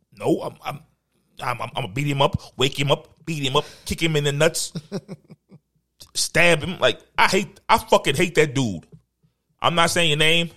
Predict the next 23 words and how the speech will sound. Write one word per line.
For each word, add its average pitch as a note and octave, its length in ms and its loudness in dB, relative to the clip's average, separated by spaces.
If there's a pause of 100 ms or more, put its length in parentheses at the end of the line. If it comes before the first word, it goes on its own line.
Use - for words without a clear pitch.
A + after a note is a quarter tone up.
(260)
You D#3+ 140 2
a C3+ 40 8
bitch - 320 0
ass D3 280 4
dude. D3+ 340 4
I B2 60 2
hope D#3 160 2
you E3 40 -4
fucking D#3 320 0
die. F#2+ 280 2 (680)
Uh, - 60 2
I A2+ 100 4
hope D3+ 140 4
you F3 60 -4
get D3 160 -2
tortured, G3 400 4 (1400)
dog. A#2 360 4 (920)
<sighs> - 80 -14
Uh, - 4000 -20
Um, - 260 -8 (800)
I - 60 -4
also - 260 -2
heard G2 260 -4